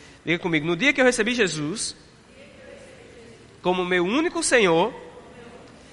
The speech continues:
e suficiente Salvador, neste dia eu recebi poder para ser feito filho de Deus. E quando eu fui feito filho de Deus, a semelhança de Jesus,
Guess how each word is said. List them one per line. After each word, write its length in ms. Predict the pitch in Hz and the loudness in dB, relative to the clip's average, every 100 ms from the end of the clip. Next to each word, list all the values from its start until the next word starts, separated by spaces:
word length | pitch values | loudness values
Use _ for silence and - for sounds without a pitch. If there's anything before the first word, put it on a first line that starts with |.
| - | -12
e 80 | 180 | -8
suficiente 960 | - 240 - 233 - 214 208 330 349 294 | -4 -4 -4 -2 0 2 4 4 2 0
Salvador, 760 | 262 233 226 165 151 170 269 - - - - - - - | 2 4 4 4 2 0 -2 -6 -20 -20 -20 -20 -20 -16
neste 540 | 170 202 269 339 339 330 | -6 6 8 8 6 -2
dia 500 | 185 185 160 185 240 - - - - - | 0 0 0 0 -6 -18 -20 -20 -20 2
eu 100 | 208 | 8
recebi 460 | 254 277 220 202 294 | 8 8 4 2 4
poder 1300 | 302 262 170 165 190 240 - - - - - - | 8 8 8 4 2 -2 -16 -20 -20 -20 -20 0
para 260 | - 233 262 | 8 8 8
ser 280 | - 285 262 | 8 6 6
feito 340 | 247 254 269 | 4 4 4
filho 300 | - 302 302 | -2 0 0
de 100 | 233 | -2
Deus. 560 | 165 156 117 110 - - - - - - - - - - - - - | 2 2 2 -6 -10 -12 -18 -20 -20 -20 -20 -20 -20 -20 -20 -20 -6
E 100 | 233 | -2
quando 240 | 254 302 311 | 4 6 6
eu 80 | 311 | 6
fui 160 | 294 | 2
feito 340 | - 254 262 226 | 4 4 4 -4
filho 280 | 294 277 | -2 -2
de 100 | 240 | -4
Deus, 600 | 185 170 175 262 - - - - - - - - - - - - - - - - | 2 4 4 0 -6 -8 -12 -20 -20 -20 -20 -20 -20 -20 -20 -20 -20 -20 -20 2
a 120 | 185 | 4
semelhança 680 | 233 302 285 262 240 339 359 | 6 4 6 6 8 4 4
de 140 | 285 302 | 0 0
Jesus, 760 | 285 214 151 160 240 - - | 2 2 2 -4 -4 -6 -8